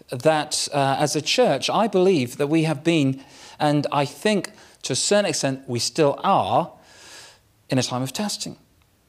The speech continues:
We're in a wilderness time. I would say that last year, twenty twenty-two, was the hardest year in Metro's long and storied history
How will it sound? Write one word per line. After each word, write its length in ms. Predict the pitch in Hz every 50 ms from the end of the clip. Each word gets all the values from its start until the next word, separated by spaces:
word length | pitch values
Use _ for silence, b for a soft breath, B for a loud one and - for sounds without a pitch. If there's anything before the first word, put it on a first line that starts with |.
| - - -
We're 320 | 170 165 180 175 156 143 139
in 100 | 131 131
a 60 | 127
wilderness 960 | 123 117 113 120 143 180 247 277 247 160 127 110 107 110 113 - - - B B B B B B B B
time. 420 | - - - 208 226 185 117 95 - - _ _ B B B B B
I 140 | - 170 202
would 100 | 208 202
say 160 | 208 - 196
that 180 | 165 151 147 151
last 480 | 147 156 175 208 226 240 220 - - -
year, 180 | 214 208 151
twenty 600 | - - - - 180 185 180 - - - 180 170
twenty-two, 1040 | 165 - - - - 165 156 156 156 - 156 139 - - - - 196 165 120 110 117
was 240 | 117 127 131 117 113
the 160 | 135 135 135
hardest 500 | 135 147 156 180 185 185 180 160 - -
year 120 | 151 135
in 300 | 135 127 131 131 131 131
Metro's 500 | 139 156 151 - - - 156 135 117 113
long 320 | 117 117 139 170 190 190 175
and 100 | 156 139
storied 380 | - - - 156 147 139 127
history 420 | 127 151 139 - - - 127 101